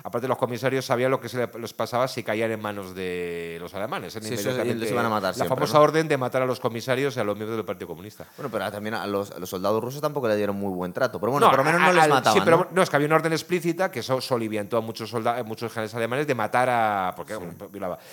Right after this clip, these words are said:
Speaker 1: El libro es más matizado el de Helbig, o sea, no oculta, no oculta en absoluto las partes, digamos, más siniestras de lo que podía tener de la represión estalinista, pero que tampoco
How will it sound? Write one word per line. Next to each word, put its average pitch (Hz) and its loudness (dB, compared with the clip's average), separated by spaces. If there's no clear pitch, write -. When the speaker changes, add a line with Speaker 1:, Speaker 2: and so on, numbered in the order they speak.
Speaker 1:
El 165 0
libro 202 8
es 214 4
más 196 8
matizado 143 2
el 170 2
de 123 0
Helbig, 110 -2
o 92 -8
sea, 107 -2
no 113 -4
oculta, 123 4
no 123 2
oculta 131 2
en 123 4
absoluto 131 2
las 85 -6
partes, 104 -6
digamos, 104 -6
más 104 -8
siniestras 131 -2
de 101 -8
lo 95 -8
que 95 -6
podía 101 -4
tener 107 -4
de 104 -4
la 104 0
represión 101 -4
estalinista, 107 -2
pero 131 2
que 110 -4
tampoco 113 0